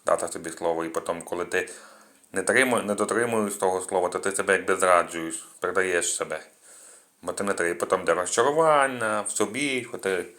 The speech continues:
такий не можеш, що ти не мужик, і от воно роз-, розчарування в собі йде. Так що почніть з такого, з маленького. Але напишіть, що з цим робити мені в коментарях під цим відео. Я вам, я вас проконсультую, скажу вам, що вам робити з цим,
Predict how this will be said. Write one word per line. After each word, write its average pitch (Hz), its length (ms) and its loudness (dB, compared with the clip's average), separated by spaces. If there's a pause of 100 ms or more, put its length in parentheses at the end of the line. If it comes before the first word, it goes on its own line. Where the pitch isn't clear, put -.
(360)
такий - 320 -6
не 90 120 -6
можеш, 135 500 4
що - 120 -12
ти 87 120 -4
не 85 120 -2
мужик, 104 500 0
і - 20 -6
от 95 160 -4
воно 92 260 -2 (360)
роз-, 98 460 -2
розчарування 113 720 4
в 113 80 -4
собі 107 300 2
йде. 98 340 2 (800)
Так 139 200 4
що - 120 2
почніть 123 420 0
з - 40 -8
такого, 95 460 2
з 87 40 -10
маленького. 92 480 4
Але 95 140 6
напишіть, 143 840 0
що - 220 2
з - 80 -2
цим 120 200 4
робити 120 420 4
мені 92 200 -4
в 85 100 -8
коментарях 87 560 0
під 87 220 -10
цим 90 160 -4
відео. 85 220 -4
Я 98 140 4
вам, 98 240 0 (1000)
я 98 140 10
вас 98 140 8
проконсультую, 90 840 -4
скажу 82 340 4
вам, 82 200 -6
що - 180 0
вам 92 140 -4
робити 90 360 0
з - 100 -6
цим, 87 200 -2